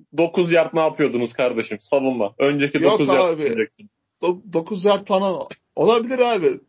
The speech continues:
Speaker 2: Ko-, running back koşar şey olur. Adamlar sağ ortasında da kullanıyor şimdi. Sırf bir yardta
Speaker 1: Hayır,
Speaker 2: da
Speaker 1: o
Speaker 2: değil yani. Onun için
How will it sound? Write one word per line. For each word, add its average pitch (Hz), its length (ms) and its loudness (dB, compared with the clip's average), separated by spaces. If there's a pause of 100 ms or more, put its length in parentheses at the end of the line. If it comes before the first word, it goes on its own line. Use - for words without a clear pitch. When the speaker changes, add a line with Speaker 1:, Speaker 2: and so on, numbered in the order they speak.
(120)
Speaker 2:
Ko-, - 380 -6 (280)
running 214 380 2
back 202 140 2
koşar 160 360 0
şey 196 180 -2
olur. 160 220 -2 (300)
Adamlar 214 360 0
sağ 196 300 4
ortasında 214 500 -4
da 185 60 -8
kullanıyor 139 460 -12
şimdi. - 220 -20
Sırf 160 220 -12 (340)
bir 143 60 -8
yardta 135 280 4
Speaker 1:
Hayır, 131 140 2
Speaker 2:
da 160 100 4
Speaker 1:
o 160 40 -2
Speaker 2:
değil 185 200 -4
yani. 147 220 -4
Onun 175 200 -4
için 185 320 -10